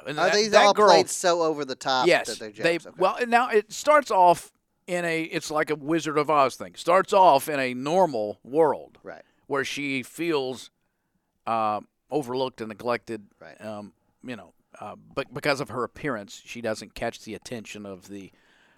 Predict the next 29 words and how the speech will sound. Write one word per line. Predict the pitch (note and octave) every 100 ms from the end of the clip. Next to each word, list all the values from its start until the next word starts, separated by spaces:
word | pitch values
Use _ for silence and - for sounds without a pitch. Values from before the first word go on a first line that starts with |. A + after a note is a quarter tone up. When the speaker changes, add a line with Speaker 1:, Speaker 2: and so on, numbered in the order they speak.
| _
Speaker 1:
uh, | G#2
what's | G#2+ A#2+
his | F#2+ -
face, | D2 D#2
Liam | G#2+ C#3 C#3+ B2+ A2+ F#2+ _ _ _ _ _ -
Hemsworth. | C#3 G#2+ F#2
Speaker 2:
Oh, | A2 A#2
Hemsworth, | A#2+ A2 F2 E2+
yeah. | G2 - _ _ _ _ _ -
Speaker 1:
He's | D3 G#2+
in | G2
that, | - _ _ _ _ _ _ _
and, | - A#2+ G#2+ G2+ F#2+ F#2+ _
um, | G#2+ G2+ F#2+ G2
and | B2
she's | - D3
an | D3+
architect, | A#3 - B2 F2 G#2+ -
and, | A#2 A2 G2+ _ _ _ _ _ G2+
but | A2+ G#2+ - _
he | A#2 A#2
sends | - A#2 G2+
her |
to | G#2
get | G2+ -
coffee, | A#2+ G#2+ - G#2+ G#2 G2+
and, | F#2+
you | F#2
know, | -